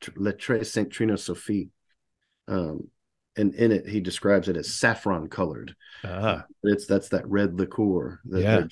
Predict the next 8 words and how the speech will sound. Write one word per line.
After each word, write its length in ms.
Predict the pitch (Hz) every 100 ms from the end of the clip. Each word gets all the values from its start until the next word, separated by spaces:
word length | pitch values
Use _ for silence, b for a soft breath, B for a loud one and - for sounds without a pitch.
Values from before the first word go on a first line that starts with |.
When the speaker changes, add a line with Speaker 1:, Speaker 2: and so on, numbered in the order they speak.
| -
Speaker 1:
drinking 400 | - - 85 76
to 100 | -
induce 380 | 87 85 92 -
that 80 | 73
experience. 720 | - - 98 95 80 - -
And, 160 | 82 69 _ _ _ _ _ b b
um, 340 | - 95 78 - _ - - 110
m-, 280 | 110 -